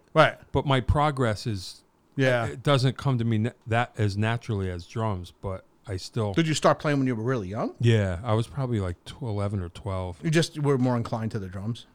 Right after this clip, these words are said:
Speaker 2: Yeah, yeah. And my bass teacher was like, "You should just play drums," 'cause he, I would climb on the drums whenever he would leave the room. 'Cause,
Speaker 1: Right.
Speaker 2: because bass was like a chore, but drums I would
Speaker 1: You
Speaker 2: just
Speaker 1: would,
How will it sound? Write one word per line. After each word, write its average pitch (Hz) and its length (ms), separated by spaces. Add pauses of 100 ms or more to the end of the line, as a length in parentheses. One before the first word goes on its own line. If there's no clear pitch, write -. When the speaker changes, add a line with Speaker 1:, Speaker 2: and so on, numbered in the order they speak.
Speaker 2:
Yeah, 160 240 (360)
yeah. 123 300
And 120 100
my 120 120
bass 143 280
teacher 107 280
was 95 160
like, 92 160
"You 127 80
should 110 140
just - 200
play 92 140
drums," 87 440 (440)
'cause 110 160
he, 127 160
I 127 80
would 123 240
climb 131 260
on 113 140
the 101 60
drums 120 300
whenever 98 300
he 104 80
would 95 160
leave 98 220
the 95 80
room. 98 360 (760)
'Cause, 147 260
Speaker 1:
Right. - 140
Speaker 2:
because 135 260
bass 160 320
was 113 100
like 113 120
a 107 60
chore, 135 520 (220)
but 104 120
drums 123 460
I 104 80
would 95 180
Speaker 1:
You 117 100
Speaker 2:
just 120 40
Speaker 1:
would, 117 100